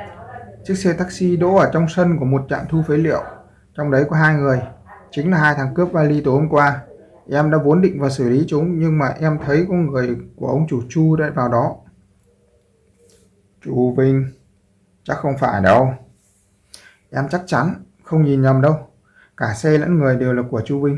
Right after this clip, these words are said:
tuyệt đối không sai. Chu Diệc Phi bán tín bán nghi. Liệu có sự hiểu nhầm không? Vụ làm ăn mấy chục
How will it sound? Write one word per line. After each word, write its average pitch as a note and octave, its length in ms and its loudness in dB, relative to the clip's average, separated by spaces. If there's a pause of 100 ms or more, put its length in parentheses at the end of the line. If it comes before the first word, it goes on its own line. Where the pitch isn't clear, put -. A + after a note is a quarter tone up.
(200)
tuyệt B2 160 -2
đối C#3 200 2
không D#3 140 0
sai. C#3+ 320 -2 (1600)
Chu G3 200 -2
Diệc C3+ 240 -2
Phi F#3 200 0
bán D#3 260 0
tín F3 200 2
bán E3 200 2
nghi. E3 200 2 (880)
Liệu - 320 -4
có C#3 120 0
sự D#3 160 -4
hiểu A#2 180 0
nhầm A#2 260 2
không? C3 220 0 (440)
Vụ B2+ 180 0
làm C3+ 160 4
ăn D#3 260 2
mấy F#3+ 160 2
chục F#3+ 120 -4